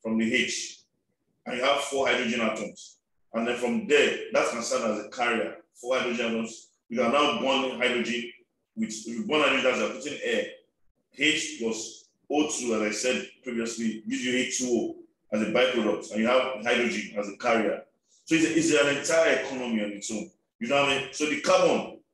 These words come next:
that is, that you have on C H four, What you now do to get it as blue hydrogen is when you sequester that carbon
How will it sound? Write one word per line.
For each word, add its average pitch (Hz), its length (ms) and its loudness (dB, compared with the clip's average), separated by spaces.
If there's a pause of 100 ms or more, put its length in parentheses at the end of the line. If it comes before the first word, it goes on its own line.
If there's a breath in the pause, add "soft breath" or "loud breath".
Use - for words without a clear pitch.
(200)
that 120 120 0
is, 117 200 -2
that 117 160 0
you 113 120 2
have 139 140 4
on 113 180 0
C 131 240 -4
H 107 120 -8
four, 110 280 -8 (540)
What 165 260 2
you 135 60 -6
now 151 180 0
do 135 120 -6
to 113 200 -4
get 147 220 4 (720)
it 127 140 -6
as 101 280 -2
blue 139 200 0
hydrogen 110 400 2
is 107 100 -2
when 135 140 -2
you 110 120 -2
sequester - 640 -2
that 107 280 2
carbon - 340 0